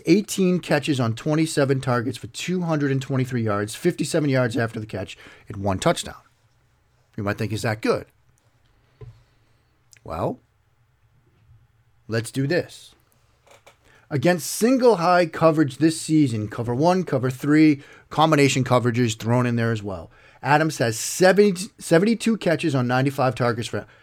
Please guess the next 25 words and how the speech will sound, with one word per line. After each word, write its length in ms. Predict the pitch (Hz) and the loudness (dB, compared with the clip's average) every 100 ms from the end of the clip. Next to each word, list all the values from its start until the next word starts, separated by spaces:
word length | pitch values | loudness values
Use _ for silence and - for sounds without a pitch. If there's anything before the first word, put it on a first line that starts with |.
| _ 117 | _ 2
nine 440 | 120 147 175 190 | 6 8 8 6
hundred 440 | 180 - 170 165 | 2 2 6 6
and 120 | 151 131 | 4 2
seventy 440 | - 131 135 135 | -2 0 2 0
yards, 500 | 131 107 101 101 - _ - - _ | 2 0 0 -4 -8 _ -20 -20 _
five 360 | - 123 120 | -6 0 2
hundred 200 | 131 123 | 4 2
and 100 | 113 | 0
seventy-six 480 | 107 120 110 - 143 | 0 0 0 0 0
of 60 | 123 | 2
those 160 | 113 | 0
after 200 | 117 104 | 0 -2
the 80 | 104 | -4
catch, 420 | - 170 170 - - _ - | -2 -2 -2 -8 -20 _ -8
and 120 | 131 | -2
fourteen 400 | 175 160 160 139 | 4 4 4 -2
touchdowns. 520 | 127 - - - - _ _ _ _ _ _ _ _ _ _ _ _ _ _ _ _ _ _ _ _ _ _ _ _ _ _ | -2 -6 -14 -20 -20 _ _ _ _ _ _ _ _ _ _ _ _ _ _ _ _ _ _ _ _ _ _ _ _ _ _
If 220 | - 123 127 | 0 0 2
you 160 | 180 | 2
want 560 | 170 131 143 151 131 117 _ _ _ _ _ _ | 2 4 6 6 4 -2 _ _ _ _ _ _
Davante 360 | 120 117 123 127 | -2 0 2 2
Adams 340 | 120 123 113 | 4 2 0
to 80 | - | -4
beat 260 | 180 269 - | -2 0 0
you, 180 | 123 | -2